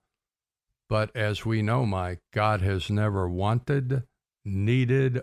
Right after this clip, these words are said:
or used a majority ever to accomplish his purposes.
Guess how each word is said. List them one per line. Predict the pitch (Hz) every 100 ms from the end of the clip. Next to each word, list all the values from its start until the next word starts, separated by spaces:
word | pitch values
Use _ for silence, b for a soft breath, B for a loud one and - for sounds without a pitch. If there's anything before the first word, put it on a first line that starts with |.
| -
or | 101 98
used | 101 113 117 -
a | 110
majority | 104 98 113 107 107 101 101 104 _ -
ever | 131 104 87 87
to | - 101 95
accomplish | - 98 95 98 -
his | 101
purposes. | - 92 82 95 - - - -